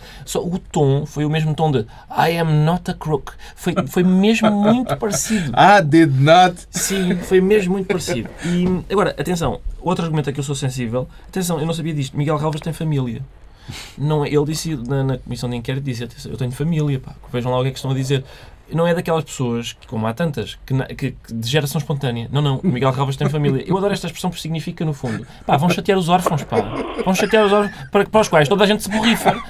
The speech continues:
Speaker 1: Para mim, não, que eu tenho família. Se, em terceiro lugar,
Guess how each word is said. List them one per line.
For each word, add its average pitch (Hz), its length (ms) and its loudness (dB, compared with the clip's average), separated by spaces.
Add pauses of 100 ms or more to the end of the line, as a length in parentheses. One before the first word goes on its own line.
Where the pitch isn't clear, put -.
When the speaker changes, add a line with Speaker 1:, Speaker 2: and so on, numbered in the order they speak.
(140)
Speaker 1:
Para 175 260 4
mim, 262 160 4
não, 269 280 4
que 247 60 -4
eu 240 60 -2
tenho 233 120 -2
família. 220 440 0 (240)
Se, - 400 -6
em 240 80 2
terceiro 240 320 2
lugar, 208 440 2